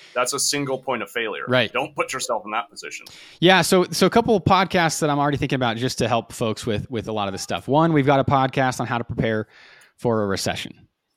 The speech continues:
Speaker 2: Whether you
Speaker 1: Mm-hmm.
Speaker 2: think a recession is coming or not, you know, the listener here,
Speaker 1: It is.
Speaker 2: uh, it, th-, this is a good podcast to be doing. It, it's good to be doing these things all the time. Always preparing as if something could go wrong.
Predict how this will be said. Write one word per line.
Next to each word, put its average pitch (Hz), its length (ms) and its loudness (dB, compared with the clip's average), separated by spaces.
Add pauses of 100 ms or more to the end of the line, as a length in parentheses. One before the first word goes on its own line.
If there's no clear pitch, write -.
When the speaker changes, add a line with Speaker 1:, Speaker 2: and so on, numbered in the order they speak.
(300)
Speaker 2:
Whether 160 260 6
you 185 140 6
Speaker 1:
Mm-hmm. 156 60 4
Speaker 2:
think 170 140 2
a 165 60 4
recession 147 400 2
is 139 80 0
coming 139 260 2
or 127 60 2
not, 95 260 -2 (680)
you 120 100 -8
know, 95 160 -2 (220)
the 113 60 -6
listener 104 420 -2
here, 95 260 -4 (140)
Speaker 1:
It - 200 -4
is. - 140 -12
Speaker 2:
uh, 104 300 2 (240)
it, 120 180 -8 (280)
th-, 131 180 -2
this 160 180 4
is 180 120 2
a 180 40 4
good 165 180 2
podcast 147 520 2
to 139 80 -6
be 127 80 -2
doing. 151 220 2
It, 135 140 -6
it's 143 140 -2
good 165 220 2
to 165 80 -2
be 156 60 4
doing 147 200 4
these 131 160 0
things 117 260 -2
all 101 120 -2
the 95 80 -12
time. - 200 -10 (800)
Always 139 400 6
preparing 113 440 -2
as 101 120 -4
if 101 60 -4
something 104 260 -8
could 101 140 -12
go 98 120 -4
wrong. 85 240 -6